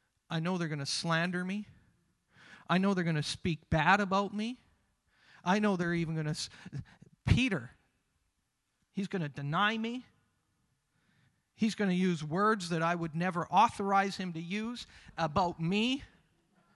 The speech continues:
He's gonna deny me within twenty-four hours."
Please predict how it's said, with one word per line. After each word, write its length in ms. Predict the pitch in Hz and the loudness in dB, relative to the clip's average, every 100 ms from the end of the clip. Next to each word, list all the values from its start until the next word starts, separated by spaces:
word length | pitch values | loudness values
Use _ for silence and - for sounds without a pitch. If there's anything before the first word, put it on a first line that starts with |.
| _ _ _ _ _ _ _ _ _ _ _ _ | _ _ _ _ _ _ _ _ _ _ _ _
He's 220 | 226 226 | 8 8
gonna 220 | 226 190 | 6 4
deny 520 | 175 190 185 233 262 | 4 4 8 8 8
me 320 | 269 262 262 - - - | 6 4 4 2 -10 4
within 520 | 185 - 208 202 190 | 4 4 2 2 0
twenty-four 760 | - 226 - 233 - 208 196 - | 2 2 2 -2 0 0 0 4
hours." 680 | 190 202 247 247 277 - - | 8 10 8 6 2 -2 -10